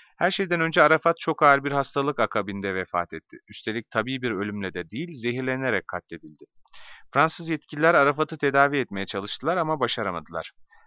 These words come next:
Ona mümkün olan en iyi tedaviyi uyguladılar ancak hayatını kurtarmaya muvaffak olamadılar.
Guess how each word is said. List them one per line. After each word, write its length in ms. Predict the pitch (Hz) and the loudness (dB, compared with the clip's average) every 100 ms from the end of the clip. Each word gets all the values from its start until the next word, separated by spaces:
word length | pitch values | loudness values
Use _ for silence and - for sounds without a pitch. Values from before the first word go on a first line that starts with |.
| - | -8
Ona 220 | 113 143 | -2 -2
mümkün 380 | 147 127 131 160 | 0 -4 -4 -2
olan 280 | 139 127 135 | 0 0 0
en 160 | 139 | -4
iyi 140 | 147 131 | -6 -4
tedaviyi 560 | 127 120 117 117 123 | -4 2 2 2 -2
uyguladılar 500 | 117 101 98 92 120 | -4 -4 -4 -2 -2
ancak 360 | 160 120 120 - | -2 -2 -2 -4
hayatını 440 | 120 120 117 131 | -2 -2 -2 -12
kurtarmaya 580 | 135 110 - 101 104 143 | -12 -10 -2 -2 -2 -8
muvaffak 520 | 156 120 101 - 165 | -6 -4 -4 -6 -8
olamadılar. 560 | 135 117 85 - 78 | -4 -4 -4 -10 -16